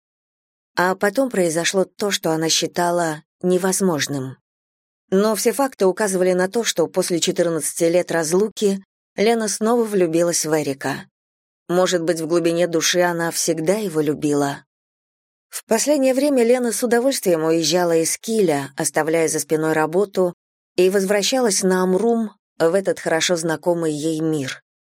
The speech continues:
Недавно Эрик приятно удивил её, устроив романтическое свидание на маяке с шампанским. Лена невольно улыбнулась. О, она не скоро забудет этот вечер.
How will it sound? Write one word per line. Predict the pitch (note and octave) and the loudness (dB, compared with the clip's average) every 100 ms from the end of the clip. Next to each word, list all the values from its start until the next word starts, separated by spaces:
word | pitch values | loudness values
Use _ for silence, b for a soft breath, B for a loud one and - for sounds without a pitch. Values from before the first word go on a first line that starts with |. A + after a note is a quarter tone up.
| _ _ _ _ | _ _ _ _
Недавно | G#3+ A3+ C4 B3 A#3+ | 0 2 2 2 0
Эрик | A#3 G#3+ | 0 0
приятно | A#3 A3 A3+ G#3+ G#3 | 0 0 0 -2 -2
удивил | G3 A3 A#3+ B3 | 2 2 2 2
её, | E3 D#3 | 4 4
устроив | D#3 D3+ F3+ E3+ E3 | 2 2 0 0 0
романтическое | D#3+ D#3+ E3 - D#3 E3+ D#3 | -2 -2 -4 -4 -2 0 0
свидание | E3+ E3 F3+ E3+ D#3 D3 | 0 0 0 -2 -4 -4
на | D3+ | -2
маяке | D#3 D#3 C#3+ E3+ F3 E3+ - | 0 0 0 0 0 -2 -8
с | - | -4
шампанским. | - F3 F3 G3 E3+ C#3 - C#3+ C3+ - _ _ _ _ _ | 0 0 -2 -4 -4 -4 -6 -6 -6 -14 _ _ _ _ _
Лена | G3+ A3 G#3 | -2 0 2
невольно | G3 G3 F#3+ F#3 | 2 2 2 2
улыбнулась. | F3+ F3+ F3 D3+ C#3 C#3 - - _ _ _ _ _ | 2 0 0 -2 -2 -4 -6 -6 _ _ _ _ _
О, | F#3 G3+ G3+ F#3 | 2 4 4 4
она | E3 E3 G#3 | 2 0 -2
не | G3 | -2
скоро | - F#3+ G#3 F3 | -2 -2 -2 0
забудет | D3 D3 D3+ D3+ D3 | -2 0 -2 -2 -4
этот | C#3 C#3 | -6 -6
вечер. | C#3 D3 C3+ C#3+ C3+ | -4 -2 -2 -6 -8